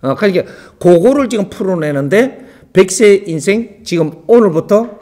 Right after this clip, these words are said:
이 공부를 시작을 할 테니까 뭐든지 물어라. 다 풀어가겠다. 어, 그러니까, 어, 우리가 백 세 인생, 백 년 인생을 사는 것은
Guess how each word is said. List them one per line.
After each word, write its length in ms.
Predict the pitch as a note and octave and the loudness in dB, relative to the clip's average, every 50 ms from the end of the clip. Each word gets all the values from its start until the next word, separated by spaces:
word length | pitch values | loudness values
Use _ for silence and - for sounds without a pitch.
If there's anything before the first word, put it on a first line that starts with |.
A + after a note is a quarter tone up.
| - - F3 | -10 -4 -2
이 80 | F3 | -2
공부를 460 | E3 E3+ E3 E3+ E3+ F3+ F#3+ G#3+ F#3+ - | 0 0 0 0 0 2 2 2 0 0
시작을 500 | - F3+ D#3 D#3+ C#3+ C3+ D3 C3+ A#2+ D3 | -2 -4 -4 -4 -2 -2 -2 -4 -4 -4
할 160 | - C#4 C#4+ - | -6 -6 -4 0
테니까 600 | - G3 C#3+ A#2+ G2+ - D#3+ D3+ - - - - - - - - _ | 0 0 0 -2 -2 -2 -2 -2 -2 -4 -14 -20 -20 -20 -20 -20 _
뭐든지 760 | - B2+ C#3 E3+ F#3 A3 B3 D4 F4 - F#4+ F4 D#4 D#4 C#4 | -12 -6 -2 2 4 6 6 6 6 6 4 2 4 2 0
물어라. 440 | A3 F3 E3+ D3 G#2+ F2+ C2 B1 B1 - - _ _ _ _ _ _ _ _ _ _ _ _ _ | 0 0 -2 -4 -6 -8 -12 -16 -20 -20 -20 _ _ _ _ _ _ _ _ _ _ _ _ _
다 260 | - - - A3 C4 - | -8 -2 0 0 0 0
풀어가겠다. 680 | - - - C4 A#3+ G#3 E3+ C3 B2 B2 - - - - _ _ _ _ _ _ _ _ _ _ _ - | -2 -2 0 2 2 2 2 0 -2 -6 -8 -12 -20 -20 _ _ _ _ _ _ _ _ _ _ _ -8
어, 200 | B2+ B2 G#2 G2+ | -8 -6 -4 -2
그러니까, 320 | G3 G#3 G#3 G3 F#3+ G3+ - - - - - - - - | -2 0 2 2 0 0 -2 -8 -18 -20 -20 -20 -20 -8
어, 180 | - C3+ D3 D#3 | -2 0 0 2
우리가 280 | D3+ E3+ G3+ F3+ B2+ - - - - - - _ | 2 2 2 2 0 -2 -8 -18 -20 -20 -2 _
백 200 | G#3+ B3+ B3 - | 2 2 2 2
세 300 | - - D4 C4+ C#4 B3+ | 0 2 2 4 2 2
인생, 420 | - G#3 G3+ F#3+ - G#3 F3 - | -2 -4 -2 -2 0 -2 0 2
백 140 | F#3 G#3+ A#3+ | 2 4 4
년 520 | B3+ C4 B3+ B3+ B3+ B3 A#3+ A#3 G#3+ - - | 4 4 4 4 2 2 0 -2 -6 -10 -10
인생을 440 | - G#3 G#3+ F#3+ G#3 A3 G3 G3 F#3 | -6 -4 -4 -2 -2 -2 0 0 -2
사는 260 | F#3 G#3+ F#3 E3+ E3+ | -2 -4 -4 -2 -2
것은 320 | D#3+ C#3 C3+ - G3+ G3+ | -2 0 0 0 -2 -2